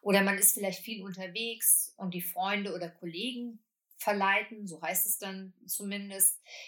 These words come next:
immer wieder dazu, die Vorsätze über Bord zu werfen. Ja, diese und ähnliche Einwände werden dann vorgebracht, meistens als Argument, warum man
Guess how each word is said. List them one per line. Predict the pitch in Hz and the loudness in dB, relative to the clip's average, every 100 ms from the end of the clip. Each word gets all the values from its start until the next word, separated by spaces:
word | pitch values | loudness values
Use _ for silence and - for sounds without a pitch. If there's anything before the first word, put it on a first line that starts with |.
| - | -2
immer | 208 208 196 | 4 4 4
wieder | 196 196 | 0 -4
dazu, | 196 190 - 196 | -4 0 0 0
die | 185 | -6
Vorsätze | 180 - 170 170 180 175 190 | -6 2 4 4 0 -4 -6
über | 175 175 | -4 -6
Bord | - 143 143 | -6 -10 -4
zu | - - | -4 -4
werfen. | 151 143 - _ _ _ _ _ _ _ _ _ - - | -12 -16 -18 _ _ _ _ _ _ _ _ _ -10 2
Ja, | 190 185 175 170 _ - | 4 6 2 -6 _ -10
diese | 165 175 226 277 262 | -6 -2 -2 0 0
und | 226 185 175 - - | -2 -4 -6 -14 -8
ähnliche | 208 226 226 233 | -6 -4 -6 -6
Einwände | 180 202 214 208 196 | -6 -6 -8 -8 -6
werden | 196 190 | -6 -6
dann | 196 190 175 | -12 -12 -14
vorgebracht, | 180 - 185 208 190 190 | -10 -4 -4 -4 -6 -8
meistens | 190 190 - 180 | -6 -2 -2 -2
als | 185 180 | -6 -6
Argument, | 185 185 175 170 240 320 - - - - | -8 -6 -6 -4 -6 -10 -18 -20 -20 0
warum | 196 185 208 | 2 4 2
man | 240 226 | 0 -4